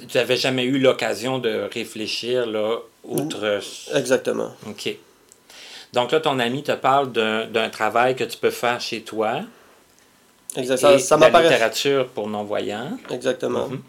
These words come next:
Speaker 2: Des livres scolaires. Donc moi, ça m'a, ça m'apparaissait même un petit peu louche, je vous cacherai pas au départ. Quand quelqu'un que tu connais plus ou moins t'offre de l'argent facile à faire à la maison, bon, ça fait un peu, tu sais, l'annonce... Euh, l'annonce arnaque dans les journaux, là.
Speaker 1: Payer cinq cents dollars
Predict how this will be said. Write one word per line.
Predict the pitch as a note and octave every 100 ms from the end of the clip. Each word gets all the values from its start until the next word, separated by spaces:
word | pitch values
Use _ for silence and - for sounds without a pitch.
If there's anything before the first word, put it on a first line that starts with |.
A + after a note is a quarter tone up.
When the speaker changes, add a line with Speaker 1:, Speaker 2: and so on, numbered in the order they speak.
| -
Speaker 2:
Des | C#3+ C#3+
livres | D3+ -
scolaires. | D3+ C#3 C#3+
Donc | D#3+ D#3
moi, | E3+
ça | D#3
m'a, | D#3 D3+ -
ça | F3+
m'apparaissait | F#3 G#3 G#3 B3
même | C4+ G3+
un |
petit | D#3 -
peu | E3+
louche, | D#3 G3+ C3+
je |
vous | C3
cacherai | D3 -
pas | D3+ F3+
au |
départ. | D3+ D#3 D#3+ F#3
Quand | F3
quelqu'un | F#3+ G#3+
que | A#3
tu | -
connais | F#3 F#3
plus | F3+ F3
ou |
moins | F3 F3 A3
t'offre | G#3 G3 - - - -
de | D3
l'argent | F3 G#3 G#3 A3
facile | G3+ - A3 F#3+
à |
faire | D#3+ F#3
à | F3+
la | E3
maison, | E3+ D#3+ F#3 G#3 - - - - -
bon, | C#3+ D#3
ça | D3
fait | D3+
un | D3+
peu, | E3
tu | E3
sais, |
l'annonce... | C#3+ C3+ C#3+ D#3 - C3
Euh, | C3 B2+ C3 _ - - - _
l'annonce | C#3+ C#3+ E3 D#3
arnaque | C#3+ C#3 D#3 D#3+
dans | C#3+
les | C#3+
journaux, | C3 C3+ C3+ F3+ B3+
là. | B3
Speaker 1:
Payer | B3+ A2+ A2+
cinq | A#2+ A#2+ G#2+
cents | A#2 G#2
dollars | G2+ G2+ G#2 A2+